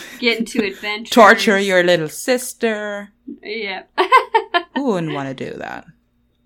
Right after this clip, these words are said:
Speaker 1: Yeah. Adam, though, is, I think he's such a, a sweet little boy. You know, like, honestly. Um, for being the Antichrist, he's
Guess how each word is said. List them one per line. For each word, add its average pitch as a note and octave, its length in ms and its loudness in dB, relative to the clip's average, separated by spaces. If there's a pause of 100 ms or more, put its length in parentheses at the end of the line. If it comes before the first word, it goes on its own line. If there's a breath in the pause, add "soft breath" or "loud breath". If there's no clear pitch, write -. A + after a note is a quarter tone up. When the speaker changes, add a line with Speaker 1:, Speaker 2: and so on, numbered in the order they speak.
(140)
Speaker 1:
Yeah. G#3 400 -6 (460)
Adam, A3+ 580 6
though, G3 460 -4
is, G#3 460 -10 (320)
I C#4+ 180 6
think F#4 220 0
he's E4 240 -4
such A#3 340 2
a, G#3+ 280 4 (360)
a A3+ 100 0
sweet - 640 -14 (460)
little G#3 360 -8
boy. F#3+ 460 -10
You A3 200 -2
know, G#3 100 -4
like, G#3+ 240 0
honestly. F#3+ 720 -6 (420)
Um, G3+ 260 -8
for C4+ 180 0
being D4 280 -2
the G#3 220 0
Antichrist, G3 880 -2
he's A3 340 -12